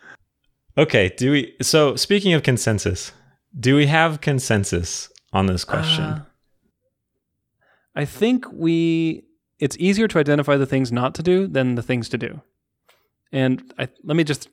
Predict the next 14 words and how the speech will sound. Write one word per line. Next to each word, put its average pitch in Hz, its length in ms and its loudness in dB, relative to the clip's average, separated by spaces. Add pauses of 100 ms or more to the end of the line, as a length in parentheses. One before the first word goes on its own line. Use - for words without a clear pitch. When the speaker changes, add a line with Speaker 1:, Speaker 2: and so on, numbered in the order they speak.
Speaker 2:
try 131 240 0
summarizing 117 600 -2
the 104 40 -10
things 113 220 -6
not 107 200 -8
to - 60 -18
do. - 200 -14 (1040)
You 143 100 -2
should 135 220 -2
not 147 340 0
let 123 240 2 (400)
these 127 220 -4
conversations 120 600 -4
spiral 117 540 -4